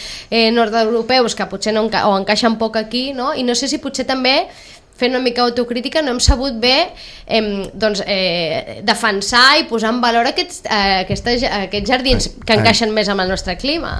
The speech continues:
Speaker 2: Exacte, mira, jo vaig tenir un professor, en Sergi Massanes, que és un, per mi el meu referent i el que em va liar bàsicament amb tot això, i que és, bueno, en sap molt. El, me'n recordo que un dels primers cursos que em va fer ens va,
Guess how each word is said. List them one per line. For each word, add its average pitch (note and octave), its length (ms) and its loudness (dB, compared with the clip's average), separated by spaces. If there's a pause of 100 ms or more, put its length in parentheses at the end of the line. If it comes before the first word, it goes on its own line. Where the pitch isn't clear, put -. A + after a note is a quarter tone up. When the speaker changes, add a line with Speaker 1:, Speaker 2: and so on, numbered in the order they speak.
Speaker 2:
Exacte, G2 420 -2
mira, F2+ 240 0
jo F#2+ 100 2
vaig C#3 180 0
tenir A2+ 200 4
un F#2 80 2
professor, G2 520 -2 (160)
en F2 400 0
Sergi G2 260 4
Massanes, F#2 460 2
que F#2+ 60 0
és F#2 80 -2
un, F2+ 240 0
per F2 160 -4
mi F2+ 100 -2
el G2 80 0
meu G2 160 0
referent G2 420 4
i G2 60 6
el F#2 100 2
que - 80 -2
em F2+ 160 2
va G2 80 6
liar G2 480 4 (680)
bàsicament A2 400 2
amb A2 140 2
tot G2+ 120 -2
això, A2 440 -2 (140)
i F#2+ 160 -4
que F2 140 2
és, - 280 -4
bueno, G#1+ 180 -10 (120)
en - 80 -12
sap F2+ 280 -6
molt. C3 540 4 (800)
El, G2+ 320 4
me'n A2+ 160 0
recordo B2+ 380 6
que D#3 60 6
un C#3+ 100 6
dels A#2+ 140 4
primers A#2+ 280 2
cursos A2 340 -2
que G#2 100 -2
em G2+ 200 2
va A#2+ 60 0
fer C#3+ 140 -2
ens C#3+ 160 -2
va, A#2+ 120 0